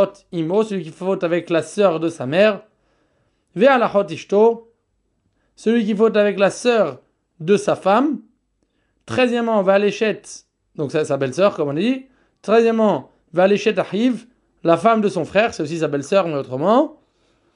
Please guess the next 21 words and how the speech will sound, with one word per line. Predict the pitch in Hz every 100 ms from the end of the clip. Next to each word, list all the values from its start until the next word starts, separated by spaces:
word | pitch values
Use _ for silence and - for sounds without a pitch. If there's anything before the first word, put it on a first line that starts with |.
| _
Ve | 165 202 220 247 - 233 208 - - -
achi | 202 202 233 220 214
aviv, | 165 143 202 247 160 _ _ _ _
et | 196
celui | 185 240 220
qui | 214
faute | 226 233
avec | 214 220 202 - - _ _ _
la | 180 175
femme | - 214 247 302 240 - _ _ 165
du | 175
frère | 185 180 254 233
de | 208
son | 202 214 185
père. | 190 147 104 _ _ _ _ _ _ _ _ _ _ _ _ _ _ _ _
C'est-à-dire | - 160 160
son | 180
père, | 196
il | 190
est | 185
marié, | 160 151 214 277